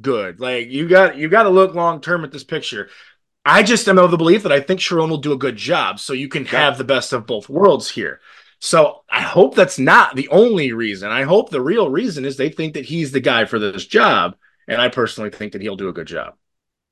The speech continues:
Speaker 2: I hear what you're saying. You're a, you're a, you're a truthful man, but I gotta call a little bit level of B S on that, in that, trust me, the now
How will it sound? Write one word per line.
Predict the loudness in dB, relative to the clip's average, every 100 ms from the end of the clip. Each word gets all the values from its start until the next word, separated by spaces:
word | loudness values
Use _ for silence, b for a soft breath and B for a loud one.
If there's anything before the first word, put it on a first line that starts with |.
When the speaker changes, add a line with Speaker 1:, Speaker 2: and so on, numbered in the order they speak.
| _ _ _ _ _ _ _
Speaker 2:
I | -6
hear | -2
what | -2
you're | -4
saying. | -2 0 0 -2 -8 _ _ _
You're | -10 -6 -8
a, | -10 _
you're | -10 -8 -8
a, | -12 _ _ -16
you're | -14
a | -14
truthful | -6 -6 -6 -8 -6
man, | -4 -4 -4 -8 _ _ _ _ _
but | -6 -2 0 -2 -4 _ -10
I | -4
gotta | 0 0
call | 2 2 2
a | 2
little | 0 0 2 0
bit | -2 -2
level | -4 -4 -6
of | -8
B | -4 -2
S | -2 -4 -8 -12 -4
on | -2 -2
that, | -2 0 0 -2
in | -6 -4 -2
that, | 0 0 -2 -8 _ _ _ _ _ _ _ _ _ -10
trust | 2 2 2 -2
me, | -4 -4
the | -6 -4
now | -2 0 2 2 -2